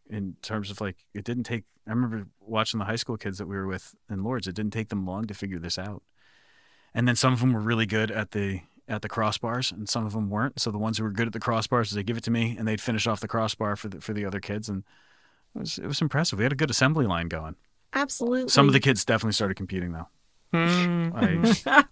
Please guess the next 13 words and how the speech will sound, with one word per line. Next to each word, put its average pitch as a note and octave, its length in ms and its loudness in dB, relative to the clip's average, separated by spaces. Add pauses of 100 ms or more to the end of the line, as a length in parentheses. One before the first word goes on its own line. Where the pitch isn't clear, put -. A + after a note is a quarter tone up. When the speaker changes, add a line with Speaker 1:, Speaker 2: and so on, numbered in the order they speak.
(100)
Speaker 1:
I C#3+ 140 12
may D3 200 12
or D3+ 60 12
may C#3+ 140 12
not C3+ 160 12
have B2+ 80 6
contributed A#2+ 500 4
to G#2+ 60 -4
that, F#2+ 240 2
but A#3 260 8
they, A#3+ 800 12
Speaker 3:
<laughs> - 80 -20
Speaker 1:
they, A#2 200 6